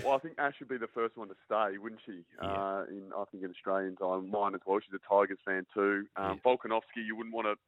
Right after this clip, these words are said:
Speaker 1: you wouldn't, <laughs>
Speaker 2: Don't
Speaker 1: you
Speaker 2: mess with
Speaker 1: wouldn't wanna
Speaker 2: him.
Speaker 1: mess with him.
Speaker 2: Nah.
Speaker 1: Um, Aloisi, I know someone who knows John as
Speaker 2: Yep.
Speaker 1: well, so I'm gonna have to keep him and keep that. I'm go-, and, and I'll probably back too many of Oliver's rides that haven't won, so
Speaker 2: <laughs>
Speaker 1: I might have to, <laughs> I might have to say goodbye to Ollie.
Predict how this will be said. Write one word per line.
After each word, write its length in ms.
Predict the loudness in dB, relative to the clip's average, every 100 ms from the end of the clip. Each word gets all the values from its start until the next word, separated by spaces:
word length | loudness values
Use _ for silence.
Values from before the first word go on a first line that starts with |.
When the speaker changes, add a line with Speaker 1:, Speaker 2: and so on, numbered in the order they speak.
| _
Speaker 1:
you 100 | -10
wouldn't, 180 | -8 -8 -8
<laughs> 80 | 2
Speaker 2:
Don't 140 | 4
Speaker 1:
you 20 |
Speaker 2:
mess 200 | 6 6
with 100 | 6
Speaker 1:
wouldn't 80 | 6
wanna 40 | 8
Speaker 2:
him. 40 |
Speaker 1:
mess 140 | 6 4
with 100 | 2
him. 220 | 2 0 0
Speaker 2:
Nah. 240 | 2 2 0 _ _ _ -4 0 2 2 0
Speaker 1:
Um, 320 | -4 -12 -16 _ _ 2
Aloisi, 400 | 4 4 0 2
I 40 |
know 200 | 2 2 2
someone 220 | -2 -2 -4
who 100 | 0
knows 300 | 2 2 0 _ -2
John 280 | 0 -2 -6 -4
as 80 |
Speaker 2:
Yep. 100 | 0
Speaker 1:
well, 200 | 0 0 0
so 80 | 0
I'm 260 | 0 0
gonna 80 | -4
have 140 | -8 -8
to 80 |
keep 260 | -8 -8 -8
him 260 | -8 -10 -12 _ _ -20
and 80 | -10
keep 180 | -6 4
that. 140 | 4 6
I'm 120 | 2
go-, 60 | 2 4
and, 120 | 4
and 220 | 4 2 0
I'll 80 | -6
probably 320 | 0 0 2
back 260 | 4 4 2 -6
too 100 | -4
many 240 | -4 -4
of 120 | -6 -6
Oliver's 360 | -4 -4 -4 -6
rides 300 | -4 0 0
that 100 | -2
haven't 320 | -6 -6 -6 -10
won, 160 | -12 -12 -12 -6
so 200 | -2 -2 -4 -12
Speaker 2:
<laughs> 180 | _ -4
Speaker 1:
I 40 | 0
might 180 | 2
have 140 | 2 0
to, 80 | -8
<laughs> 80 | 0
I 100 | 2 2 2
might 80 |
have 100 | 0
to 100 | 0 2
say 140 | 6 6
goodbye 300 | 4 4 4
to 80 | 4
Ollie. 340 | 4 2 2